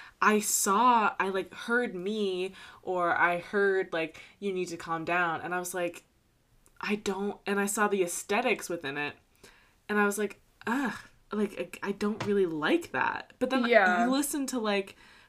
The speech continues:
Speaker 1: False God and Lover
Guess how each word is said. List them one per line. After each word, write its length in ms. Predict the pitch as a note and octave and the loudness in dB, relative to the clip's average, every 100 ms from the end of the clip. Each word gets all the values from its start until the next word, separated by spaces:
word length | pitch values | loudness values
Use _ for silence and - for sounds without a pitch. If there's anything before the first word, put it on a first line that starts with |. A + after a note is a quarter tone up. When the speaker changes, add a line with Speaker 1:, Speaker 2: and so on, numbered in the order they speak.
| _ | _
Speaker 1:
False 420 | - A3 A3+ - | 4 6 6 2
God 480 | F#3+ D3+ D3 D3 D#3 - - - | 0 2 2 0 -6 -12 -16 -6
and 220 | F3+ F3 | -4 0
Lover 640 | F#3 G#3 E3+ C#3+ C#3+ F3 | 2 2 2 0 0 -2